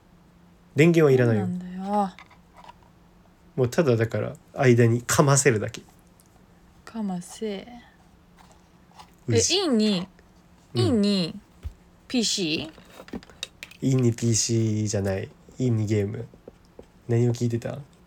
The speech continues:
Speaker 2: <laughs>
Speaker 1: 何もないとこに
Speaker 2: インにゲーム？
Speaker 1: ピーシーだと思う。
Speaker 2: ゲーム？
Speaker 1: で、エイチディーエムアイとエイチディーエムアイじゃない？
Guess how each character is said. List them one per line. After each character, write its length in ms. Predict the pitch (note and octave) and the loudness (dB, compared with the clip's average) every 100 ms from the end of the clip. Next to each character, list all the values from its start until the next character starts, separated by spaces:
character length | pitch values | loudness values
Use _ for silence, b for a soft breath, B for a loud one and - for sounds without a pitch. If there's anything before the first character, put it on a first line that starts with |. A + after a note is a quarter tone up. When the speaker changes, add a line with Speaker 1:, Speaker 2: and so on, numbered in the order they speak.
| - _ _ - | -20 _ _ -6
Speaker 2:
<laughs> 3000 | - - - A3+ - D#4+ - _ _ - - - - - - - - - - - - - - - - - - - - | -4 -4 -6 -16 -16 -18 -20 _ _ -20 -20 -20 -20 -20 -20 -20 -20 -20 -20 -20 -20 -20 -20 -20 -20 -18 -18 -16 -2
Speaker 1:
何 180 | C3 C3 | 2 2
も 120 | C#3+ | 4
な 100 | D3 | 4
い 80 | C#3 | 4
と 80 | - | 4
こ 60 | |
に 120 | C4 - | 4 4
Speaker 2:
イ 20 | |
ン 40 | |
に 0 | |
ゲ 60 | F3 | 4
ー 40 | |
ム？ 60 | A#2 | 2
Speaker 1:
ピ 40 | |
ー 20 | |
シ 360 | - G#2+ G2+ G#2 - _ - | 2 -2 -6 -8 -18 _ -4
ー 40 | A#2+ | -2
だ 80 | |
と 120 | G#2+ G2+ | 0 -2
思 220 | G2+ A#2+ | -6 -12
う。 40 | - - _ _ _ _ _ _ _ - - _ _ _ | -16 -20 _ _ _ _ _ _ _ -20 -20 _ _ _
Speaker 2:
ゲ 160 | A3+ C#4 C#5 G4 | -2 2 4 2
ー 20 | |
ム？ 340 | F3+ C#3 B3 - _ _ _ _ _ _ _ _ _ - | 0 -4 -12 -20 _ _ _ _ _ _ _ _ _ -12
Speaker 1:
で、 100 | - | 2
エ 100 | F3+ | 4
イ 60 | F#3 | 6
チ 140 | F#3 | 4
デ 60 | F3 | 4
ィ 60 | |
ー 40 | E3+ | 4
エ 40 | |
ム 120 | E3 | 6
ア 60 | D#3+ | 4
イ 60 | C3+ | 4
と 80 | |
エ 60 | A2+ | 2
イ 80 | A2+ | 2
チ 120 | A#2 | 2
デ 80 | A2+ | 2
ィ 20 | |
ー 40 | |
エ 40 | A2 | 2
ム 80 | A2 | 0
ア 60 | |
イ 40 | F#2+ | -2
じ 80 | |
ゃ 20 | - | -4
な 140 | F2 | -10
い？ 120 | C3 | -12